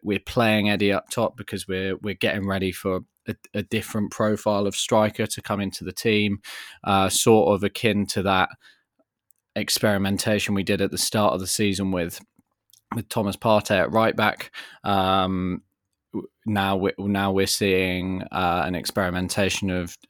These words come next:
Jesus on the wing, uh, and a, a different profile of striker up there. Um, yeah, I ju-, I just hope it doesn't hold us back. And if we're winning four nil, it, it's not.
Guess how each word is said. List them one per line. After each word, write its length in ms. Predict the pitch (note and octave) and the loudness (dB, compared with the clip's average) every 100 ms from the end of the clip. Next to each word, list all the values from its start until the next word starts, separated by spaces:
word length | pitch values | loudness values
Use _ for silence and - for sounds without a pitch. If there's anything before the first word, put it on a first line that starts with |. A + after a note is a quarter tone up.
| A2 | -4
Jesus 560 | F#2+ F#2 G2+ G2+ - | -2 0 2 2 2
on 100 | G2 | -2
the 80 | F2+ | -2
wing, 420 | F2+ B2+ B2+ B2 - - - - | 4 6 6 2 -4 -20 -20 -6
uh, 420 | F2+ F2+ E2+ E2 | 0 2 2 0
and 180 | - F#2 | 0 -2
a, 100 | F2 - | -2 -4
a 80 | G#2+ | -8
different 420 | - A2 - F#2+ | 0 -2 -2 -10
profile 440 | - G#2 G2 G2+ F#2 | -2 -2 2 0 2
of 80 | |
striker 500 | F2+ - A2+ G#2+ A2 | 0 2 2 2 0
up 120 | G#2 - | 0 0
there. 400 | G#2+ G2 G2 F#2 - | 0 2 0 -4 -8
Um, 540 | G2 G2 F#2+ F#2+ F#2+ - - | -6 -4 -4 -4 -6 -10 -6
yeah, 180 | G#2 | -2
I 80 | D#2 | 0
ju-, 160 | A#2+ D#3 | 2 4
I 100 | C#3+ | 4
just 160 | - | 2
hope 200 | F3+ D#3 - | 4 2 2
it 120 | A#2+ | 2
doesn't 220 | A#2+ G2+ | 2 2
hold 220 | F#2+ F#2+ | 2 0
us 120 | F#2 - | -2 2
back. 280 | G2 E2+ - | 2 2 -2
And 80 | F#2+ | -6
if 100 | - | -2
we're 80 | |
winning 240 | A2 A#2 F#2+ | 2 2 2
four 220 | - F2+ | -2 -2
nil, 240 | F2 E2+ | 0 -2
it, 320 | D2 - D#2+ - | -6 -8 -10 -8
it's 180 | F2 - | -6 -4
not. 240 | F2 D#2 | -6 -8